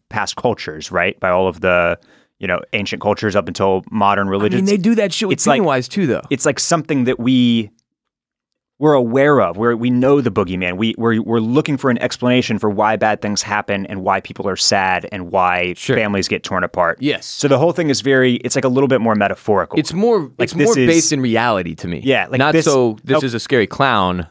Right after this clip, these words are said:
Speaker 1: Yeah,
Speaker 2: lives
Speaker 1: El
Speaker 2: in the
Speaker 1: Cuco
Speaker 2: sewer.
Speaker 1: is, like, grief personified.
Speaker 2: Yeah, yeah, yeah. No, I feel you. I understand what you're saying.
Speaker 1: So
Speaker 2: But
Speaker 1: it's
Speaker 2: he
Speaker 1: kinda
Speaker 2: does
Speaker 1: like
Speaker 2: use all that same type of shit. Like, that's for sure his go-to.
Speaker 1: So it wouldn't, it, if you kill it, if you get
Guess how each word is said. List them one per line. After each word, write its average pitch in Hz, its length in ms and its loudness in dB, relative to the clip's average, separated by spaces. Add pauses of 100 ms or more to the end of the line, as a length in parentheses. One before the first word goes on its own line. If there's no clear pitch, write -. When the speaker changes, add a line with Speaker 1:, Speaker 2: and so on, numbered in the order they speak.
Speaker 1:
Yeah, 147 220 2
Speaker 2:
lives 123 100 4
Speaker 1:
El 143 80 2
Speaker 2:
in 113 40 -2
the 107 60 0
Speaker 1:
Cuco 185 100 2
Speaker 2:
sewer. 147 220 4
Speaker 1:
is, 127 100 -4
like, 127 240 -2 (160)
grief 127 380 -2
personified. 101 800 -4
Speaker 2:
Yeah, 131 240 0
yeah, 80 100 -6
yeah. - 160 -14 (520)
No, 165 120 2
I 156 120 4
feel 196 200 2
you. 113 160 4
I 131 40 4
understand 135 280 2
what 104 100 2
you're 98 60 -10
saying. 76 300 -4
Speaker 1:
So - 140 2
Speaker 2:
But 147 100 4
Speaker 1:
it's 156 40 0
Speaker 2:
he 139 40 -8
Speaker 1:
kinda 175 140 2
Speaker 2:
does 185 100 2
Speaker 1:
like 147 140 2
Speaker 2:
use 156 280 -2
all 143 200 4
that 131 180 0
same 143 240 -4
type 117 220 -4
of 95 40 -8
shit. - 380 0
Like, 101 180 0
that's 127 220 0 (180)
for 117 140 0
sure 135 280 2
his 101 180 0
go-to. 95 500 -2
Speaker 1:
So 139 200 2
it 143 60 -4
wouldn't, 160 360 0 (360)
it, - 160 -6 (320)
if 143 220 -4
you 131 140 -2
kill 208 340 0
it, 104 180 0
if 120 100 -8
you 123 80 -6
get 117 140 -2